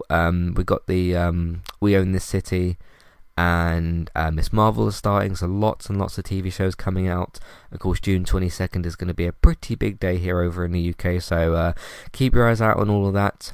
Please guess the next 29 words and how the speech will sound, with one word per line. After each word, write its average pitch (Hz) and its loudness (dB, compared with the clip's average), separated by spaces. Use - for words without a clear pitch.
Uh, 90 2
geektown 98 -2
dot 80 -4
co 98 0
dot 92 0
U - -4
K, 92 0
Geektown 90 -2
Radio, 90 0
uh, 82 -2
Geektown 92 -4
Radio 87 0
episodes 87 -2
run, 90 0
uh, 82 0
uh, 85 0
released 87 -4
on 85 -2
Tuesdays. 120 -2
That's 85 -2
all 90 -2
run 85 -2
by 80 0
David. 131 0
If 120 -2
you 123 0
want 127 0
some 120 -4
fun 120 2